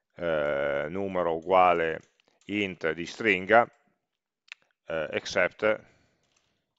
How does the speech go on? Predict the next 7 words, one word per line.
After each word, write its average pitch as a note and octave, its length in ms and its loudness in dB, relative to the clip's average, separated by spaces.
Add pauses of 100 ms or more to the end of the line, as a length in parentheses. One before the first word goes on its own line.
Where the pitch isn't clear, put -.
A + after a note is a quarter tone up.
(1200)
eh, D#2 680 -8
number F2 340 -4
format F2+ 360 -4
exception, F#2+ 580 -4
se F2+ 160 -12
non E2+ 140 -8
sbaglio, D#2 560 -2